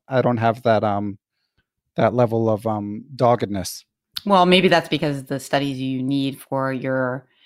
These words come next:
Speaker 2: for, like, uh, your enjoyment need to be easier. I mean, like, I, I, I don't see why, I don't think studies have to always be hard. Like, I put a study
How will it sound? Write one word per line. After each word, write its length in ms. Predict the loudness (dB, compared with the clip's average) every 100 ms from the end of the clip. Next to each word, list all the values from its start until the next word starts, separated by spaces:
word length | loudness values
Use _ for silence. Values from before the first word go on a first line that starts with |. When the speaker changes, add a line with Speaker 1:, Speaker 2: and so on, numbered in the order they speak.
| _ _ _ _ _
Speaker 2:
for, 420 | 2 6 8 8
like, 320 | 6 6 4
uh, 500 | 4 4 4 2 -2 -10 _ _ _ _ _ _
your 200 | -2 2
enjoyment 600 | 2 2 2 2 0 -2 -4
need 160 | -4
to 60 | -2
be 140 | -2 -2
easier. 500 | -4 -8 -8 -12 -20 _ 0
I 60 |
mean, 140 | 4 6
like, 240 | 4 2 0
I, 380 | 2 4 4 2
I, 60 |
I 20 | 2
don't 240 | 2 -2
see 200 | -4 -2
why, 260 | 2 2 2
I 240 | 2 0 -2 -2
don't 260 | 0 0
think 260 | -2 -2 -2
studies 380 | -2 -2 0 -4
have 280 | -4 -4 -4
to 80 | -4
always 320 | -2 -2 -4
be 120 | -6
hard. 540 | -4 -2 -2 -4 -8 -2
Like, 140 | 2 2
I 200 | 2 0
put 280 | 2 4
a 160 | 4 4
study 680 | 0 0 2 2 0 -4